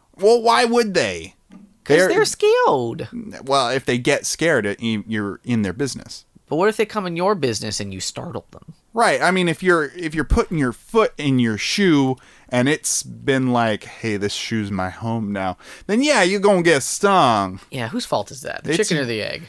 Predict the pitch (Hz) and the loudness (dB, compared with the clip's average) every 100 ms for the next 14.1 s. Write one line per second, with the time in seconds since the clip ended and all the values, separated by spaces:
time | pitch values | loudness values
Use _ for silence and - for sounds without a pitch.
0 | - 185 214 254 320 302 262 - 202 156 | -10 -8 -4 2 4 6 4 4 4 4
1 | - 233 240 - 349 359 277 262 - - | 2 2 2 0 -2 -2 0 0 0 0
2 | 269 262 240 151 104 - - 165 170 - | 0 2 4 2 0 -8 -12 -12 -10 -10
3 | 170 - 110 107 - 101 64 - - 127 | -12 -12 -12 -10 -12 -12 -14 -14 -14 -8
4 | 135 143 135 107 - _ _ _ _ _ | -8 -6 -4 -4 -4 _ _ _ _ _
5 | _ _ _ _ _ _ _ 104 113 123 | _ _ _ _ _ _ _ -12 -8 -8
6 | 127 117 - - 147 90 - _ _ - | -8 -10 -12 -4 -2 -2 -6 _ _ -10
7 | 117 123 165 220 262 208 143 220 - - | -2 2 4 6 6 4 2 -4 -6 -12
8 | - - - - _ - 143 151 151 - | -18 -18 -18 -20 _ 2 4 4 0 -4
9 | - 180 175 165 185 226 - - 185 - | 2 4 4 2 2 0 0 2 2 4
10 | 208 190 180 143 123 123 127 - 110 90 | 4 4 4 2 2 2 2 -4 -6 -8
11 | - _ _ _ 139 - 123 123 120 113 | -12 _ _ _ -20 -2 4 4 2 -4
12 | 120 - 104 82 78 _ _ _ _ _ | -6 -4 -8 -8 -14 _ _ _ _ _
13 | _ _ _ _ 254 247 226 220 214 208 | _ _ _ _ 2 6 6 8 6 4